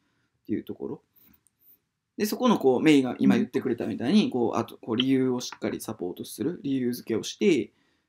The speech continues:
Speaker 1: こう、リハビリテーションが終わったから出所してるんであって、だからこう、政府っていうのは、こう、一定期間のピリオドの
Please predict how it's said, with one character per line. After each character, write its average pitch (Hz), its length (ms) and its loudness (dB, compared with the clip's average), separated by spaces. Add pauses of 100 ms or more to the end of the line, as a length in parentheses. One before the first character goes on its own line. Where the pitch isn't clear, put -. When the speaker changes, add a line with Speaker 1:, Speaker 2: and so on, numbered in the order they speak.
(240)
Speaker 1:
こ 131 100 -8
う、 - 40 -4
リ 139 60 -8
ハ 147 80 -8
ビ 131 120 0
リ 131 80 -10
テ 170 120 4
ー 151 60 4
シ 143 100 -2
ョ 131 40 0
ン 135 100 -2
が 185 340 0 (880)
終 139 200 2
わ 110 40 -14
っ - 120 -20
た 185 200 -2 (280)
か 196 120 -4
ら 240 200 0
出 - 180 -6
所 139 220 -4 (140)
し - 140 -6
て 127 120 0
る 135 100 2
ん 117 60 0
で 95 80 -4
あ - 60 -8
っ - 60 -20 (140)
て、 208 180 -2 (600)
だ - 80 -12
か 147 80 -8
ら 143 60 -4
こ 135 100 -4
う、 - 20 0
政 135 380 0
府 107 40 -10
っ - 20 -20
て - 120 -6
い - 20 -2
う 131 40 -2
の 143 80 -2
は、 220 340 -2
こ 127 100 -6
う、 - 40 -2
一 - 20 -14
定 147 240 -2
期 - 100 -14
間 123 280 -4
の 202 140 -4
ピ - 140 -6
リ 131 140 -2
オ 110 60 -2
ド 131 100 -6
の 294 220 -4